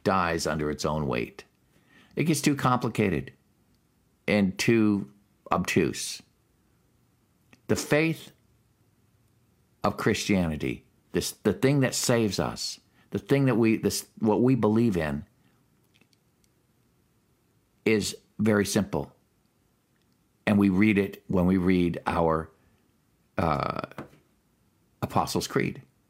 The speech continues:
"I believe in God, the Father Almighty, creator of heaven and earth. I believe in Jesus Christ, his only Son, our Lord,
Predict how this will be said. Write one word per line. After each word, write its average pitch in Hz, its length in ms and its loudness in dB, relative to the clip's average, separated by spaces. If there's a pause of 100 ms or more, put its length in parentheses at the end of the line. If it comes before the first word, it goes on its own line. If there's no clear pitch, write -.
(580)
"I 110 140 2
believe 92 240 2
in 98 80 0
God, 117 280 0
the 80 60 -6
Father 87 380 0
Almighty, 98 360 0
creator 85 440 0
of 80 80 -6
heaven 92 240 -2
and 104 140 0
earth. - 280 -6 (640)
I 104 160 2
believe 98 320 2
in 85 100 -2
Jesus 90 300 0
Christ, - 380 -2
his 87 140 -2
only 92 180 2
Son, 107 320 0
our 76 140 -2
Lord, 87 400 -2